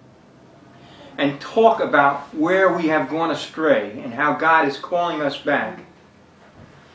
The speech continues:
and saying that the church is not doing what God wants it to do. <coughs> It's possible for me to say that. It's possible for me to say things that tonight that you're gonna find difficult.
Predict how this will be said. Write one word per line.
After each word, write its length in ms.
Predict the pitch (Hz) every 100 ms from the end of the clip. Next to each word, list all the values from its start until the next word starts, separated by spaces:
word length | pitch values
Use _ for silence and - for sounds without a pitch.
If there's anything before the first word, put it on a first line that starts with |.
| - - -
and 160 | 151 147
saying 460 | - 226 208 156
that 120 | 143 147
the 100 | -
church 380 | - 220 -
is 100 | 127
not 280 | 143 165 254
doing 240 | 175 151 131
what 120 | 123
God 300 | 143 139 131
wants 220 | 139 139
it 80 | 127
to 80 | 339
do. 760 | 143 113 - - - - - -
<coughs> 40 | - - -
It's 160 | -
possible 540 | - 226 247 233 196 185
for 100 | 180
me 140 | 175
to 100 | 156
say 300 | - 185 143
that. 240 | 107 104 - - - -
It's 160 | 156
possible 540 | - 214 240 226 196 185
for 80 | 185
me 160 | 185
to 80 | 151
say 340 | - 196 190
things 240 | 175 151 143
that 160 | 147
tonight 380 | - 170 147 123
that 60 | 143
you're 180 | 147 202
gonna 180 | -
find 320 | 185 170 156 139
difficult. 560 | 185 175 - 101 -